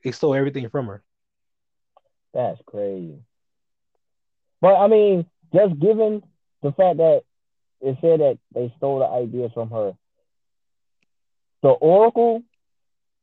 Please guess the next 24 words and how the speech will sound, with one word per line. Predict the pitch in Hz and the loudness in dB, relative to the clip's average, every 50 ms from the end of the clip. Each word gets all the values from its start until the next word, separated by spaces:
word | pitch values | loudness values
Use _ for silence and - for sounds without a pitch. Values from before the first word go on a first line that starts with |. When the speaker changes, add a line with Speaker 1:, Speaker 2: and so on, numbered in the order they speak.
| _ _ _ _ - | _ _ _ _ -2
Speaker 2:
and | 147 156 156 156 | 0 0 2 0
Morpheus | 156 156 175 185 180 170 - 147 131 120 113 113 - _ _ _ _ _ _ _ _ _ _ _ _ _ _ _ _ _ _ _ _ _ | 0 0 0 0 0 -2 -4 -6 -4 -4 -6 -8 -12 _ _ _ _ _ _ _ _ _ _ _ _ _ _ _ _ _ _ _ _ _
makes | - 135 143 139 131 - - _ _ _ - - - - | -6 -4 -2 -2 -4 -4 -10 _ _ _ -20 -20 -6 0
perfect | 226 240 247 240 - - 214 196 185 _ _ _ _ _ | 0 2 2 0 -2 -4 -4 -4 -4 _ _ _ _ _
sense | - 196 180 156 - - - - 147 | -2 -2 -2 -2 -4 -10 -10 -6 -4
as | 143 139 - - | -4 -4 -4 -8
to | 131 | -10
why | 113 104 95 101 120 165 180 170 147 131 120 107 | -10 -10 -8 -4 -2 0 0 0 0 -2 -4 -6
they | 107 117 113 | -6 -8 -10
were | 107 104 101 113 151 180 185 | -10 -10 -4 0 0 2 2
the | 175 160 160 | 0 -2 -2
way | 151 165 165 | -2 -2 -2
they | 156 156 151 | -2 -4 -4
were | 139 139 147 147 143 | -4 -4 -4 -4 -4
and | - 127 117 | -4 -6 -8
how | 110 110 - - - 147 147 151 147 | -10 -14 -18 -16 -8 -4 -2 -2 0
they | 139 143 139 | 0 -2 -4
did | 127 123 131 131 127 - _ - | -4 -4 -6 -6 -8 -10 _ -10
everything. | 127 123 117 104 104 101 - - 165 175 180 _ | -10 -10 -10 -10 -14 -16 -16 -18 -20 -20 -20 _
It | - 139 139 | -8 -8 -6
makes | 131 127 131 135 131 120 - _ _ _ _ _ _ _ _ _ _ | -6 -4 -6 -6 -6 -8 -10 _ _ _ _ _ _ _ _ _ _
so | 165 165 180 | -6 -4 -4
much | 170 156 143 120 - _ _ | -2 -2 -4 -4 -6 _ _
sense. | - 104 87 - | -14 -14 -14 -16